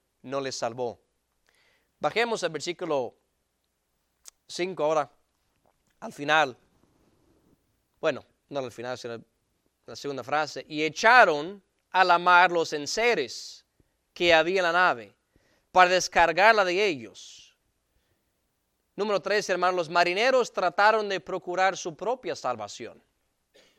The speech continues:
Cuando ya habían clamado a sus dioses individuales por X tiempo, y vieron que la tormenta iba empeorando, dijeron, "Bueno,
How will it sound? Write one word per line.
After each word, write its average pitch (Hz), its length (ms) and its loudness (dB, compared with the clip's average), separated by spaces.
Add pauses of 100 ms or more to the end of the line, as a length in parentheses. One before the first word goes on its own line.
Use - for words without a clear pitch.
(1500)
Cuando 233 400 6
ya 277 540 8
habían 254 320 4
clamado 240 640 8
a 226 80 6
sus 190 320 -8
dioses 220 560 0
individuales 196 760 2
por 185 460 -6 (300)
X 226 440 0
tiempo, 196 600 -2 (1600)
y 220 300 -6
vieron 262 440 4
que 240 160 0
la 226 120 4
tormenta 220 560 0
iba 214 720 8 (100)
empeorando, 202 1200 4 (1040)
dijeron, 214 400 2
"Bueno, 202 420 2